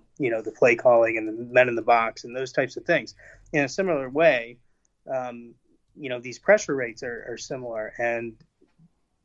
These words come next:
uh, certain quarterbacks just, um, and I wouldn't say certain, like, each quarterback seems to have a bit of a signature when it comes to how they play the game, how they invite pressure. And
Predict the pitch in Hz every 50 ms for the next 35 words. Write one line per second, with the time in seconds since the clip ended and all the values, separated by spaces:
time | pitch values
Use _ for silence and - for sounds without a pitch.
0 | _ _ - - - 52 - _ - - - - 156 156 160 180 185 185 - 220
1 | 226 220 160 123 110 107 110 131 139 - - - _ _ _ _ - 135 120 123
2 | 139 135 160 151 - - - - _ _ _ _ _ _ - 151 139 131 123 123
3 | 123 131 127 - 156 156 160 175 175 180 180 160 - 170 147 139 - - 185 160
4 | 117 110 117 113 113 107 _ _ _ _ _ _ _ _ _ _ _ _ _ _
5 | 160 180 202 196 - - - 196 196 196 175 139 120 117 110 113 117 117 - _
6 | - - _ _ - - 190 185 185 165 - 143 - 160 147 143 147 139 117 113
7 | 123 151 143 135 123 110 - - 151 135 135 131 120 - - 147 - - - -
8 | - - - - - _ _ _ _ _ _ - 139 139 139 139 127 - 143 135
9 | 127 127 123 - - - 127 120 120 117 - - 165 160 156 151 139 135 - 151
10 | 143 135 123 120 120 123 123 123 120 117 123 135 143 143 139 131 127 120 117 120
11 | 120 - - _ - 127 120 113 - - 120 110 110 - - - - - _ _
12 | - 139 139 139 139